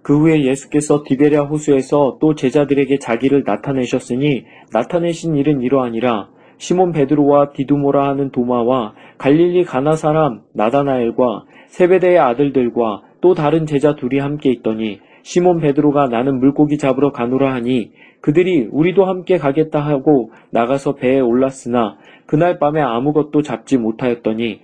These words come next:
날이 새어갈 때에 예수께서 바닷가에 서셨으나 제자들이 예수이신 줄 알지 못하는지라. 예수께서 이르시되,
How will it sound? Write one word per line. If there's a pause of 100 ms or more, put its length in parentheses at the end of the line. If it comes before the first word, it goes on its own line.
(260)
날이
새어갈
때에 (220)
예수께서
바닷가에
서셨으나 (240)
제자들이
예수이신
줄
알지
못하는지라. (280)
예수께서
이르시되,